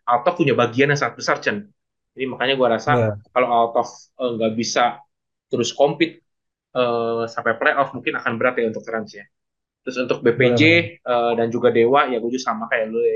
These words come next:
Speaker 1: ya. Eh, Dewa dengan Jason Kolom walaupun hari ini, eh, sedikit ke silent ya dengan Satria Muda, tapi kalau ngelihat Jason Kolom main sih, wow, itu just, eh, apa ya, lebih better dari Ramon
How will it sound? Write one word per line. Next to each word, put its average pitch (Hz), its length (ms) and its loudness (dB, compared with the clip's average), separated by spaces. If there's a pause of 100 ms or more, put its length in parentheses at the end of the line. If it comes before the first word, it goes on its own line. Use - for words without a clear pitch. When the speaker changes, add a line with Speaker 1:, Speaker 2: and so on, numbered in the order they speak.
Speaker 1:
ya. 131 60 -4 (440)
Eh, 113 260 0
Dewa 120 320 4
dengan 117 240 -2
Jason 117 300 -4
Kolom 120 260 0
walaupun 113 320 -4
hari 123 240 -8
ini, 127 160 -6 (240)
eh, 117 120 -8
sedikit 117 440 -10
ke - 80 -10
silent 127 400 4
ya 139 160 4
dengan 117 240 -2
Satria 113 320 0
Muda, 113 320 0
tapi 139 400 -4 (720)
kalau 117 240 2
ngelihat 117 240 2
Jason 123 240 -4
Kolom 113 320 0
main 123 240 -4
sih, 139 320 -4 (140)
wow, 110 340 -2 (220)
itu 123 380 -8 (760)
just, - 320 -2
eh, 120 360 2
apa 120 140 -2
ya, 117 140 4
lebih 127 240 2
better 123 260 2
dari 117 220 6
Ramon 117 260 2